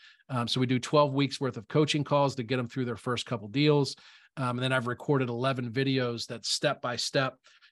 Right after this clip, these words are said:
teach you how to, like, identify what's a novation deal look like, how to overcome objections, how to transition from your wholesale offer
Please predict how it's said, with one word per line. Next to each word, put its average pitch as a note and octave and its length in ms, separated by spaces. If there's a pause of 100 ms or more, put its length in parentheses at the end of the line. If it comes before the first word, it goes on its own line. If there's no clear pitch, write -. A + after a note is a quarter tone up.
teach D#3 260
you D3 60
how C3+ 180
to, C3 80
like, B2 240
identify D3+ 960 (100)
what's C#3 220
a C3 40
novation B2+ 480
deal A#2+ 160
look C#3+ 220
like, C#3 300 (380)
how C#3+ 80
to C3+ 60
overcome C3 480
objections, C3 560
how C3+ 140
to C3+ 80
transition C3+ 680
from B2 180
your A2+ 120
wholesale C#3 520
offer B2+ 440